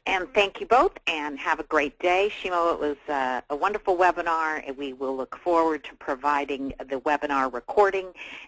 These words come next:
And again, that will be getting out to everyone along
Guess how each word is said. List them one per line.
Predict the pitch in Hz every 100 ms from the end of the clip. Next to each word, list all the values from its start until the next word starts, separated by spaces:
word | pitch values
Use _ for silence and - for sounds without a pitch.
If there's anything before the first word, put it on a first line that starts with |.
| -
And | 190 175
again, | 165 170 156
that | 156 151
will | 143
be | 151
getting | - 156 151 147
out | 135 -
to | - 151
everyone | 160 156 143 147 143
along | 185 214 254 262 247